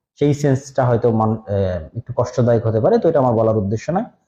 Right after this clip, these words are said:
তারপরেও যদি মনে হয় ভুল ত্রুটি হয়ে গেছে, তাহলে আমি বললাম ওখানে আল্লাহ সুবহানাহু ওয়া তাআলার উদাহরণ বাদ দিয়ে কোন উদাহরণ দিতে হবে? আদম আলাইহিস সালাতু ওয়াস সালামের উদাহরণ। তাহলে আর ব্রেন অন্য কোনো দিকে যাবে না।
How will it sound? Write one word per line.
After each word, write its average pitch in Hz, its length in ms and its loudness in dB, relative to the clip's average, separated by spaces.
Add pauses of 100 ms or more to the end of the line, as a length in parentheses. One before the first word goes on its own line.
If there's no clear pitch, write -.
(180)
তারপরেও 139 340 0
যদি 160 360 2
মনে 147 140 2
হয় 147 160 0
ভুল 139 240 2
ত্রুটি 147 300 -2
হয়ে 147 120 2
গেছে, 156 160 0
তাহলে 156 200 2
আমি 131 160 2
বললাম 139 360 2 (360)
ওখানে 139 220 -2
আল্লাহ 135 240 4
সুবহানাহু 143 540 -4
ওয়া 143 100 -8
তাআলার 135 200 2
উদাহরণ 131 360 2
বাদ 135 220 2
দিয়ে 170 120 2
কোন 156 160 0
উদাহরণ 147 280 0
দিতে 156 180 0
হবে? 185 180 0 (1120)
আদম 147 180 2
আলাইহিস 135 240 2
সালাতু 117 240 -2
ওয়াস 101 120 -8
সালামের 101 280 -6
উদাহরণ। 101 260 -14
তাহলে 139 200 -2
আর 127 80 2
ব্রেন 135 260 2
অন্য 131 200 4
কোনো 135 180 0
দিকে 147 200 2
যাবে 160 200 2
না। 247 100 -2